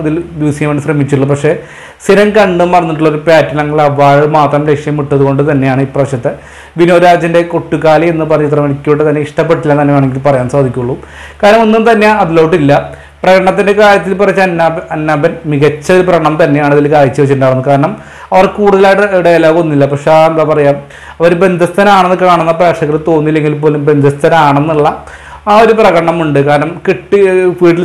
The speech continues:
തടങ്കലോ കാര്യങ്ങളൊന്നും ഇല്ലെങ്കിൽ പോലും അവർക്ക് എന്തൊക്കെ പ്രശ്നങ്ങളുണ്ടെന്നുള്ള ആ മുഖത്ത് തന്നെ expression കാര്യങ്ങളൊക്കെ ഗംഭീരമായി തന്നെ ചെയ്ത ആ നോട്ടം, ഭാവം, ആ സങ്കടമായിട്ടുള്ളതും ആ മുഖത്ത് വരുന്ന പുഞ്ചിരിയും കാര്യങ്ങളൊക്കെ കൊള്ളാമായിരുന്നു. അപ്പോൾ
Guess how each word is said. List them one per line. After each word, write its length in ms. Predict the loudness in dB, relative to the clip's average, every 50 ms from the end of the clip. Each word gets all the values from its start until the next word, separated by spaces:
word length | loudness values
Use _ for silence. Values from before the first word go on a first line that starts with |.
| 0 2
തടങ്കലോ 340 | 2 2 2 2 2 2 4 4
കാര്യങ്ങളൊന്നും 420 | 4 4 4 2 0 -2 -2 -2 -2
ഇല്ലെങ്കിൽ 320 | 0 0 0 0 -2 -4 -4
പോലും 200 | -4 -4 -2 -2 -2
അവർക്ക് 220 | -2 -2 -2 -2 -4
എന്തൊക്കെ 320 | -2 -2 -2 -2 -2 -2 -4 -4
പ്രശ്നങ്ങളുണ്ടെന്നുള്ള 840 | -4 -4 -2 -2 -2 -2 -2 0 0 0 0 0 0 0 2 2 2 0 -2 -6 -12 -16 -20 -20 -12 -4 -2
ആ 60 | 0 2 2
മുഖത്ത് 260 | 2 2 2 2 2 0
തന്നെ 160 | 0 0 -2 -2 -2 -4
expression 380 | -4 -6 -8 -6 -4 -6 -2 0
കാര്യങ്ങളൊക്കെ 400 | 2 2 2 2 0 0 0 0 0 0
ഗംഭീരമായി 480 | -2 0 0 2 2 2 2 2 0 0 0
തന്നെ 180 | 0 0 0 0 -2
ചെയ്ത 160 | 0 0 2 2
ആ 20 | 2 2 2
നോട്ടം, 340 | 0 0 0 0 0 -2 0 2 2
ഭാവം, 280 | 2 2 0 -2 -4 -8 -12 -20 -20 -20 -20 -20 -20 -8 -2 0 2
ആ 20 | 2 2 2 2 2 0
സങ്കടമായിട്ടുള്ളതും 1040 | 0 0 2 2 2 2 0 0 0 0 2 0 0 0 0 0 0 0 0 -2 -2 -2 -2
ആ 40 | 0 0 0
മുഖത്ത് 260 | 0 0 -2 0 0 0
വരുന്ന 200 | 0 2 0 -2 -2
പുഞ്ചിരിയും 360 | -2 -2 -2 -2 -2 -2 0 0
കാര്യങ്ങളൊക്കെ 360 | 0 0 0 0 -2 -4 -2 0 0
കൊള്ളാമായിരുന്നു. 580 | 2 2 2 2 2 0 -2 -2 -2 -4 -6 -10 -14 -20 -20 -20 -20 -20 -20 -20 -12
അപ്പോൾ 160 | -6 -4 -4